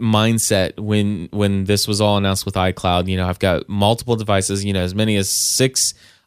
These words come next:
I O S devices here in our home, and we all share the same Apple I D. And we, what if we want to do iMessage, and, and what about the syncing and, and the photo sharing and all this other stuff? And then I got to thinking, it's like, wait a second,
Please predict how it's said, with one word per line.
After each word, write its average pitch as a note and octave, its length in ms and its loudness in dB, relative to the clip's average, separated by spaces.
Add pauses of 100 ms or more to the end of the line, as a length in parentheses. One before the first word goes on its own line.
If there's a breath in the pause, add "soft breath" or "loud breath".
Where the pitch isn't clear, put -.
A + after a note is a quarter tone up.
I A2+ 160 4
O A2+ 140 6
S G#2 160 2
devices G2 500 -2
here G2+ 220 0
in G2+ 60 0
our G2 140 2
home, F#2 340 0 (340 soft breath)
and G2 80 0
we G2+ 120 4
all G#2+ 180 4
share A2+ 260 0
the G2 80 -2
same G2 260 0
Apple F#2 300 0
I F2+ 140 2
D. F2+ 260 0
And F2 120 -2
we, F#2 120 -2
what A2+ 240 0
if A2 100 -8
we A2 60 -2
want G#2 140 0
to G2+ 60 0
do G2 220 -4
iMessage, F#2 640 -2
and, E2+ 200 -6 (320 soft breath)
and G2+ 120 -2
what A#2 80 4
about B2 220 2
the A2 80 0
syncing G#2 720 0
and, F2 260 -2
and F#2+ 200 -4
the F#2 60 -4
photo A#2+ 480 2
sharing F#2+ 480 0
and F2 120 -4
all C#3 280 0
this B2 180 0
other B2 200 2
stuff? A2 260 2 (380 loud breath)
And D3 100 4
then F3+ 80 4
I G3 80 4
got F3+ 160 0
to - 80 -4
thinking, B2+ 540 0
it's - 160 -4
like, C#3+ 160 0
wait G3 100 2
a F#3+ 60 0
second, F#2+ 360 -2